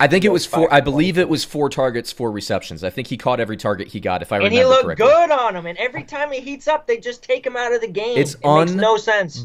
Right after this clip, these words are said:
Speaker 1: it's unbelievable. It is unbelievable. He is,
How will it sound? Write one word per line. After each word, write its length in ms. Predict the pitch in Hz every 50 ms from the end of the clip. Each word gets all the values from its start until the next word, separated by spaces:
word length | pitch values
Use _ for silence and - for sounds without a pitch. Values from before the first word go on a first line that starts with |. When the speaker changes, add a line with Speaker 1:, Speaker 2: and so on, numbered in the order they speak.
| - -
Speaker 1:
it's 200 | 180 170 160 - -
unbelievable. 920 | 165 185 220 240 220 240 208 175 170 214 254 359 349 - - - - _ _ _
It 140 | - 180 185
is 180 | 185 170 143 -
unbelievable. 540 | 160 180 208 202 180 185 226 226 233 147 135
He 220 | 127 - 196 226
is, 180 | 247 240 180